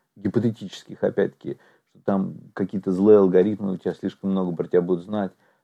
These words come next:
но у тебя будет реальный риск, что у тебя могут почту украсть и напортить тебе реально, там, украсть твои номера кредитка, э, там, на-, за тебя что-то натратить или ещё что-то попортить,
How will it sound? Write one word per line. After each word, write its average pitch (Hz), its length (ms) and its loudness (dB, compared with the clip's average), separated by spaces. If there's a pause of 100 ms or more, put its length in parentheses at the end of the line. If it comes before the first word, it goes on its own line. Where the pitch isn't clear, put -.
(120)
но 117 140 -2
у 131 60 -2
тебя 123 120 2
будет 113 220 -2
реальный 104 320 4
риск, 117 300 -6
что - 180 -16
у - 20 -10
тебя 90 160 -4
могут 92 280 -4
почту 95 340 -4
украсть - 320 -8 (460)
и 90 100 -8
напортить 85 680 -2
тебе 87 200 -2
реально, 87 360 0
там, 80 320 -14 (100)
украсть - 440 -2 (480)
твои 90 160 -4
номера 90 340 -2
кредитка, 107 540 -6
э, 73 520 -2 (400)
там, - 380 -14 (460)
на-, 90 440 -8
за 92 160 -6
тебя 98 280 2
что-то 85 240 -10
натратить 104 640 0
или 85 120 -6
ещё 123 240 -2
что-то 95 380 -4 (540)
попортить, - 500 2